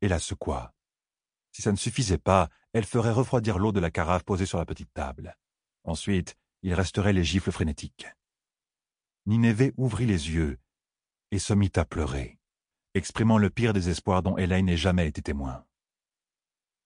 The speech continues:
Je l'ai tué ! Hélène,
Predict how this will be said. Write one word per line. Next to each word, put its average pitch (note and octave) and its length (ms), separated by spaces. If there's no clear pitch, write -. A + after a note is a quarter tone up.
Je - 140
l'ai G#3+ 180
tué ! B3 500
Hélène, B3+ 480